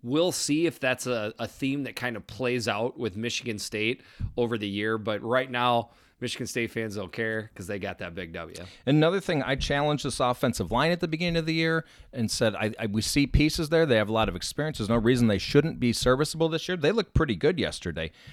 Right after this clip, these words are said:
Speaker 2: I'm still curious what is going on with Elijah Collins, though.
Speaker 1: Yeah, it's weird.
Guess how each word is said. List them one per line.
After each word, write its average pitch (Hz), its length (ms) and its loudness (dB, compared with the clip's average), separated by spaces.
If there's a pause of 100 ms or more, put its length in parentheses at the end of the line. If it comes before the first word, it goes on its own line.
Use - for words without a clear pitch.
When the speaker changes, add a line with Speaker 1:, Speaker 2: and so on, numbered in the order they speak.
(160)
Speaker 2:
I'm 247 140 2
still 240 220 4
curious 123 420 2
what 131 140 4
is 101 80 -6
going 107 240 2
on 92 200 0
with 90 240 -4
Elijah 90 360 -2
Collins, 80 400 -8
though. - 220 -16 (120)
Speaker 1:
Yeah, 104 240 -2 (300)
it's - 100 -18
weird. 104 300 -6